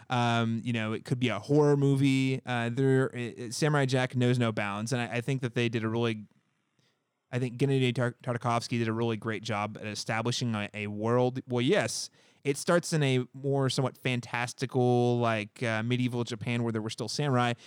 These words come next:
But when you jump to the future, it's like a wild, wild west future where literally, and it's basically a fantasy. And it, it, yes, it feels like a sci-fi most of the time, but also there's all this magic and fantasy elements they bring in.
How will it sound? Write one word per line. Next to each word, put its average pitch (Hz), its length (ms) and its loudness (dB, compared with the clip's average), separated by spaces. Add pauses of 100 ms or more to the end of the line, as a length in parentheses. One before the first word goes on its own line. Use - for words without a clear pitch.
(140)
But - 60 -2
when 151 100 2
you 147 60 4
jump 180 180 2
to 147 80 -2
the 127 80 4
future, 131 520 0
it's 131 220 -4
like 131 160 0
a 117 60 2
wild, 123 500 2
wild 117 340 2
west 117 280 -6
future 120 260 -2
where 117 140 0
literally, 123 340 2
and 117 160 -6
it's 120 140 -10
basically 139 360 0
a 110 40 -4
fantasy. 113 540 -4
And 123 180 -6
it, 127 160 -6
it, 127 80 -8
yes, 156 240 2
it 147 100 -4
feels 175 240 4
like 180 80 0
a 156 40 0
sci-fi 147 480 2
most 151 280 4
of 127 80 -10
the - 60 -10
time, 123 180 0
but 165 80 2
also 180 420 6 (280)
there's 147 160 4
all 160 100 6
this 139 160 2
magic 151 360 2
and 127 140 -2
fantasy 139 480 -2
elements 123 380 0
they 120 160 -2
bring 120 300 0
in. 117 360 0